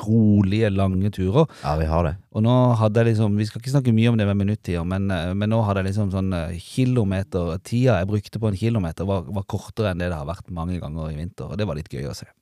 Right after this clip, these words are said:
Speaker 2: Men det er jo en opptur.
Speaker 1: Ja, det er en opptur. Enkelt og greit.
Speaker 2: Så er det rett og slett sånn at for dere som er interessert, så, eh, legger vi treningsprogrammet vårt ut i sosiale medier. Vi legger det på Instagrammen vår, er Lopet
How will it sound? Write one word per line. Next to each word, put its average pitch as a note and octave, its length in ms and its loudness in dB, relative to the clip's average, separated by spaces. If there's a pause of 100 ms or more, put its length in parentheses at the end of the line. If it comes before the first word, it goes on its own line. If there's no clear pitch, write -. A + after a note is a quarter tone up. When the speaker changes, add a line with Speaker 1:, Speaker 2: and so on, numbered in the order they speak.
(140)
Speaker 2:
Men D2 100 -4
det E2+ 160 4
er - 80 -4
jo A1+ 100 -2
en G1+ 80 -6
opptur. - 300 -12 (240)
Speaker 1:
Ja, D#2+ 100 -14 (240)
det G2 80 -8
er F2+ 60 -4
en D#2+ 160 -6
opptur. - 180 -14 (220)
Enkelt - 300 -6
og D2+ 120 -12
greit. - 220 -20 (600)
Speaker 2:
Så A#2 80 8
er A#2 80 10
det A#2 80 8
rett G#2+ 140 6
og - 20 -10
slett F#2+ 160 2
sånn G2 220 2
at - 200 -4
for F#2 140 2
dere E2 260 4
som F2+ 180 -2
er D#2 200 2
interessert, F2+ 560 0
så, F2+ 200 2 (200)
eh, E2 160 4
legger E2 460 4
vi D2 340 2
treningsprogrammet D2+ 800 -2
vårt C#2 220 -2
ut D#2 260 -2
i C2+ 260 0
sosiale C#2+ 460 0
medier. D#2 380 4
Vi A#2+ 100 6
legger D#2+ 300 4
det D#2 160 2
på D2 260 0 (100)
Instagrammen E2 680 0
vår, B2 200 6 (260)
er E2+ 360 2
Lopet G2 580 0